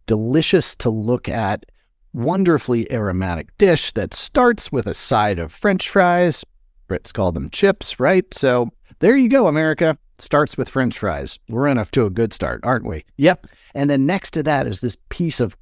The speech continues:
cod, traditionally cod, wrapped and just sort of enrobed, veiled in this layer of crunchy,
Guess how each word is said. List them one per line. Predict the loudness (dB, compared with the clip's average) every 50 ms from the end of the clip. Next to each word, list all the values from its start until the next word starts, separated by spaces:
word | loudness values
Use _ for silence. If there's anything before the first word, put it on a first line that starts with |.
| _
cod, | -8 -4 -4 -4 -4 -4 -8 -10 -14 -18 _ _ _ _ -4
traditionally | -2 0 0 0 0 0 0 0 0 0 0 -2
cod, | -4 -4 -4 -4 -4 -6 -8 -10 -16 -20 _ _ -18 -10
wrapped | -8 -6 0 0 0 0 0 -4 -10 -14 -14 -10 -4
and | -2 -2 -2
just | -2 -4 -6 -4
sort | 0 0 0 0
of | 0
enrobed, | 0 -2 -2 0 0 2 4 4 4 4 4 2 0 -2 -6 -12
veiled | -18 -16 -6 -2 0 0 2 2 2 0 0 0 -2
in | -2 0 0
this | -2 -2 -2 -4
layer | -2 -2 0 2 2 2 2 2 0 0 -2
of | -4 -4 -8 _ _
crunchy, | -18 -8 -4 0 0 0 0 -2 -2 -2 -2 -2 -2